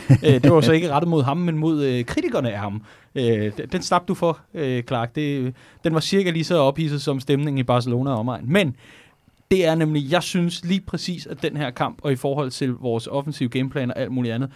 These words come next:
Speaker 2: var beviset på, hvorfor vi skal have ham med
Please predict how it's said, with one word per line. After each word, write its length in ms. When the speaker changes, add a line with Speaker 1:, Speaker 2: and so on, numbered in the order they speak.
Speaker 2:
var 240
beviset 640
på, 260
hvorfor 340
vi 80
skal 180
have 60
ham 80
med 200